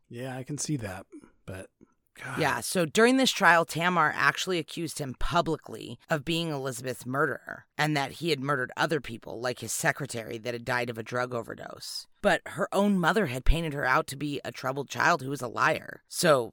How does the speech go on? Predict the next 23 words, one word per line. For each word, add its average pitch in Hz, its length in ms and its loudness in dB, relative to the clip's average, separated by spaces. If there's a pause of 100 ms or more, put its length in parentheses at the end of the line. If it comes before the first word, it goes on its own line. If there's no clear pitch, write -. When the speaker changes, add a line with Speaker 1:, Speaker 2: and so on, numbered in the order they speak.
Speaker 2:
Tamar 156 400 2
was 175 160 -2
kinda, 165 180 -2
like, 135 220 -2 (100)
black 139 300 2
sheeped 123 340 -4
from 135 220 -8
the 123 80 -8
family 135 420 -2
and 123 140 -6
had 123 180 -4
little 139 280 0
contact 127 600 -2
over 123 180 -6
the 110 100 -8
years 131 360 -4
with, 120 140 -12
like, 117 160 -6
her 127 100 -8
younger 120 300 -6
brothers 117 520 -4
or 117 60 -10
anybody. 131 640 -6